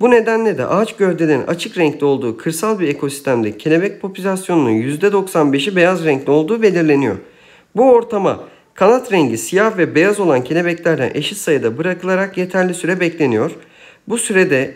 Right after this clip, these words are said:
etçil hayvanlar tarafından avlanan kelebeklerin yüzde seksen beşi siyah renkli, yüzde on beşi beya-, beyaz renkli olduğu belirleniyor. Deney ikiye bakıyoruz.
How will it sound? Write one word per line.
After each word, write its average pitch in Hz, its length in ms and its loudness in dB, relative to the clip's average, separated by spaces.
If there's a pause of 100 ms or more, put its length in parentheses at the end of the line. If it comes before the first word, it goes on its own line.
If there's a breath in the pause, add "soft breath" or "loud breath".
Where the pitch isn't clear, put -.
(140)
etçil 170 320 0
hayvanlar 135 580 2
tarafından 170 520 2
avlanan 180 400 2
kelebeklerin 127 540 -4
yüzde 139 240 -4
seksen 165 440 -2
beşi 110 200 -8
siyah 185 360 0
renkli, 196 360 -2 (260 loud breath)
yüzde 185 280 0
on 220 200 4
beşi 185 240 -6
beya-, 202 220 2 (160)
beyaz 185 360 2
renkli 131 260 -2
olduğu 190 380 0
belirleniyor. 165 520 2 (840 loud breath)
Deney 233 320 4 (100)
ikiye 202 360 0
bakıyoruz. 156 460 -2